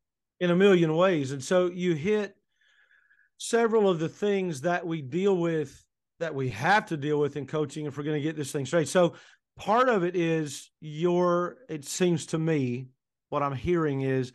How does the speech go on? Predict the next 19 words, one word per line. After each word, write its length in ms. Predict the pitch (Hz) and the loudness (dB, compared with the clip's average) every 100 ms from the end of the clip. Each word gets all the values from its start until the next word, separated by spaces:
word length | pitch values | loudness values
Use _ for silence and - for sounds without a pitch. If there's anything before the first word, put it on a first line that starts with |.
| _ _ _ _ _ | _ _ _ _ _
your 500 | 147 170 185 196 196 | -4 2 2 2 0
sense 580 | 185 - - 196 190 - | -4 -10 -4 -4 -4 -8
of 260 | 202 156 131 | -8 -6 -4
worth 720 | 147 170 180 165 147 139 _ _ _ _ _ _ _ | -2 0 2 0 -4 -10 _ _ _ _ _ _ _
was 240 | 156 143 - | -4 -4 -4
tied 560 | - 165 175 175 165 | -2 6 6 6 2
to 640 | - 160 151 143 139 143 135 _ _ _ _ | -2 -2 0 0 -2 -4 -10 _ _ _ _
your 160 | 156 170 | 0 2
relationship 840 | 160 160 165 - 165 135 160 156 | 4 4 2 0 -6 -4 -4 -4
with 160 | 147 139 | -6 -12
her. 540 | - 151 135 117 - _ _ _ _ _ _ - | -8 -4 -4 -4 -10 _ _ _ _ _ _ -14
So 480 | - 196 180 170 - | 0 4 6 4 2
if 300 | 196 190 190 | 4 4 2
you 260 | 170 185 147 | -2 0 0
lose 460 | 160 254 294 - | 2 2 0 -4
her, 240 | 151 143 143 | -4 -4 -4
so 240 | - 190 | -2 0
with 460 | 190 156 233 330 - | -2 -2 -2 -2 -6
her, 440 | 165 151 170 | -4 -4 -6